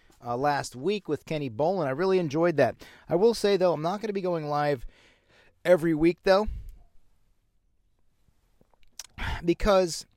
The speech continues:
I just feel like certain shows warrant being taped. Certain sh-, shows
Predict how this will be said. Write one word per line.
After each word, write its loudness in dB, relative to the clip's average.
I 0
just -2
feel 4
like 4
certain 2
shows 2
warrant -4
being -10
taped. -4
Certain -2
sh-, -10
shows -4